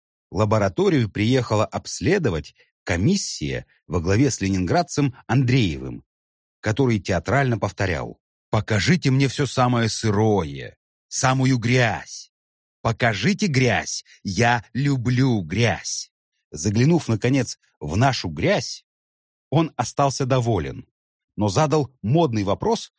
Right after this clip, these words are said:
о повторимости результатов. Дескать, получится ли то же самое, если работу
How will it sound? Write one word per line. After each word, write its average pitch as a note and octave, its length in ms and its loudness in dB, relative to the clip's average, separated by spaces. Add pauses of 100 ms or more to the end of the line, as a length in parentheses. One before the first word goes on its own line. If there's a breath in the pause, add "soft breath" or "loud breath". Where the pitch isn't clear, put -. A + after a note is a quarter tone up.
(260)
о A#2 120 0
повторимости B2+ 920 0
результатов. A#2 840 -2 (460)
Дескать, C3+ 500 -2 (380)
получится D3 580 0
ли F2+ 120 0
то D3 200 0
же F#2+ 120 -4
самое, G2 640 0 (300)
если D3 460 0 (100)
работу G2+ 720 -2